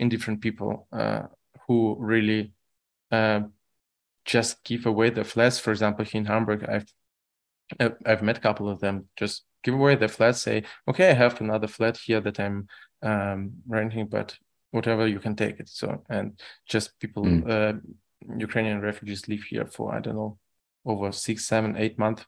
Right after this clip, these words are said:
Speaker 1: paying nothing, and people are really helpful. Of course,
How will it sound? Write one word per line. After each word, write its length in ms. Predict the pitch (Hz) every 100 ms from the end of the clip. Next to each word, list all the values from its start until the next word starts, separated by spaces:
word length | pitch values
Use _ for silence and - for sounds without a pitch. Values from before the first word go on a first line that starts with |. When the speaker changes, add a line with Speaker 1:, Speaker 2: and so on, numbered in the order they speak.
| _
Speaker 1:
paying 260 | - 104 104
nothing, 380 | 107 107 127 123
and 260 | 117 107 - _ _ _
people 340 | 135 123 120
are 300 | 110 107 107 -
really 200 | 113 104
helpful. 420 | 113 110 - 123
Of 100 | 117
course, 260 | 127 120